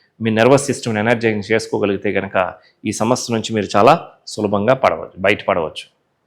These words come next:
కాబట్టి ఇట్లాంటి వాళ్ళు ఎవరైనా ఉంటే దయచేసి అది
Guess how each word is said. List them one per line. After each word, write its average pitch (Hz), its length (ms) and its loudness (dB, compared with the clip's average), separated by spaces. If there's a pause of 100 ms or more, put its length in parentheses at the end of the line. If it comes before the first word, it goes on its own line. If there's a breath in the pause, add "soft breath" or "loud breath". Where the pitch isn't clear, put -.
కాబట్టి 113 240 2
ఇట్లాంటి 110 360 2
వాళ్ళు 120 220 6
ఎవరైనా 127 300 6
ఉంటే 107 600 2 (380)
దయచేసి 123 340 6
అది 110 120 6